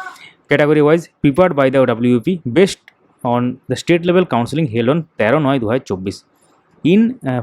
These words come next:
furtherance to our notification bearing number। তো এখা-, এক্ষেত্রে যেটা বলা হচ্ছে যে দু হাজার চব-, দু হাজার, আহ, বাইশ রিক্রুটমেন্ট প্রসেসের মধ্যে, আহ, অন-,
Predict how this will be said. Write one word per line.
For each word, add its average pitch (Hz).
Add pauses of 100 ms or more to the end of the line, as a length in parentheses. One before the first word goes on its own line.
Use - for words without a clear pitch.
furtherance 156
to -
our 113
notification 117 (200)
bearing 101
number। 98
তো 156
এখা-, 147 (120)
এক্ষেত্রে 156
যেটা 175
বলা 120
হচ্ছে 156
যে 160
দু 127
হাজার 135
চব-, 120
দু 135
হাজার, 151
আহ, 117
বাইশ 156
রিক্রুটমেন্ট 151
প্রসেসের 120 (380)
মধ্যে, 127
আহ, -
অন-, 117